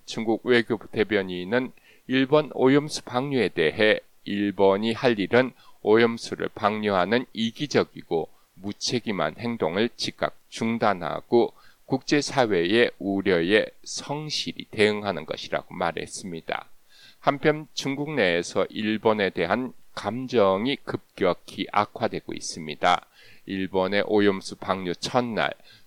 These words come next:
주중 일본 대사관에 누군가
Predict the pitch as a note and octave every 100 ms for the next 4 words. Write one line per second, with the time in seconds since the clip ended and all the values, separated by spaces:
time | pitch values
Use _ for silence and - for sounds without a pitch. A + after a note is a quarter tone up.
0 | - C#3+ C#3+ D3 D3+ - B2+ B2 C#3 C#3+
1 | A#2 - G2 - F2 F2+ A2+ - - -
2 | - G2 F#2+ F2+ -